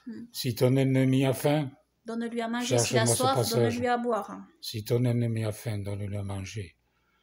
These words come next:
Speaker 2: S'il a soif, donne-lui à boire.
Speaker 1: Hmm.
Speaker 2: Et c'est aussi dans,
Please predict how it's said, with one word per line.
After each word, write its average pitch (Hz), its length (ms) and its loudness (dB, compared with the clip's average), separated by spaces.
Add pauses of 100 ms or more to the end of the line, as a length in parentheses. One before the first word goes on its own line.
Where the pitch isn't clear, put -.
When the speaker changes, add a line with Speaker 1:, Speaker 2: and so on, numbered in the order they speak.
(140)
Speaker 2:
S'il 117 240 -2
a 110 60 0
soif, - 560 -4 (500)
donne-lui 101 460 -4
à 98 80 -4
boire. 95 480 -10 (300)
Speaker 1:
Hmm. 208 160 -14 (360)
Speaker 2:
Et 120 80 -10
c'est 160 160 0
aussi 147 340 0
dans, 110 880 -2